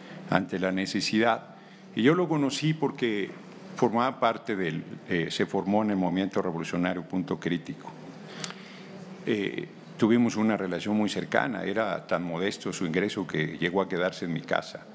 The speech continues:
cuando venía a sesiones del P R D. Viajaba en autobús porque no tenía dinero para viajar en avión. Hoy es millonario, se ha hecho rico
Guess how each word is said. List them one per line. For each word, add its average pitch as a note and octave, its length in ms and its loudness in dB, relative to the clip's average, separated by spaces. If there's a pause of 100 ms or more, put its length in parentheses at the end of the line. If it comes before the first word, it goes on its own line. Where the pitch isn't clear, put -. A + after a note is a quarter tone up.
(120)
cuando F2 240 0
venía E2+ 280 0
a F2+ 40 -2
sesiones F2+ 480 -2
del E2+ 120 -4
P G#2 160 -2
R F#2+ 160 0
D. C3+ 260 0 (480)
Viajaba A2+ 260 4
en D3 100 0
autobús A#2 520 0
porque E2+ 320 -2
no G#2 160 -2
tenía F#2 360 0
dinero D#2 340 -4 (1000)
para D#2 440 4
viajar G2 260 2
en G2 140 -2
avión. D#2+ 260 -4 (1900)
Hoy D#3 220 10
es D#3+ 80 0
millonario, A2 720 0 (640)
se - 160 4
ha - 20 8
hecho A2 460 -2 (840)
rico C3 400 4